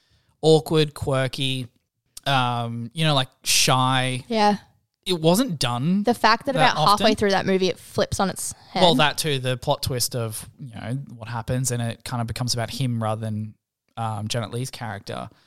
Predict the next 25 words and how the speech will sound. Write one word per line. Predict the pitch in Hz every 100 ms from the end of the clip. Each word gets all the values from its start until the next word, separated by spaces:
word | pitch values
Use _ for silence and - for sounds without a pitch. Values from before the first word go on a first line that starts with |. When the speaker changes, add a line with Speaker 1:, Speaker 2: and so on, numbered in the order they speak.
| _
Speaker 1:
Just, | - 160 -
yeah, | 175 143
no, | 131
the | 117
juxtaposition | 156 - 165 135 131 139
between | 131 - 127 123 117
him | 110 - 151 139 135
and | 127 123 123 123 123 _ _ _ _ 151
the | 139 131 123 123 120
character | 143 127 135
of | 120
Sam | - 131 120
Loomis, | 117 131 185 - -
the | 131 123 117
actual | 120 127
boyfriend | 110 117 120 143 127
who | 123 120
investigates | 117 117 117 123 120 117 - -
what's | 123 -
going | 123 107
on | 110 131 170
a |
little | 127
bit | 117
further. | - 120 131 190